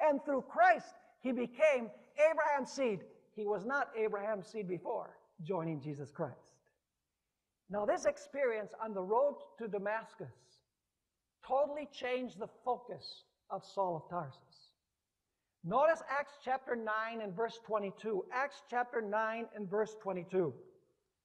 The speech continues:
Here it says, "But Saul increased all the more in strength and confounded the Jews who dwelt in Damascus, proving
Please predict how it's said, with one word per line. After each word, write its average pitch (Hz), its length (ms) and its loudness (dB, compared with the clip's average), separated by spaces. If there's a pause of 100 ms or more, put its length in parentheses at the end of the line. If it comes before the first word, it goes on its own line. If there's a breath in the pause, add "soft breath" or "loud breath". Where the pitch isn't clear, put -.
(680)
Here 320 200 6
it 359 100 4
says, 208 300 4
"But 202 260 0
Saul 320 560 4
increased 233 680 -4 (100)
all 262 260 2
the 247 80 0
more 220 380 0
in 214 100 -6
strength 190 520 -2 (1160)
and 302 240 4
confounded 330 1040 2
the 220 160 0
Jews 185 680 0 (360)
who 294 160 2
dwelt 262 440 6
in 240 160 -2
Damascus, - 1300 -4 (800)
proving 302 720 6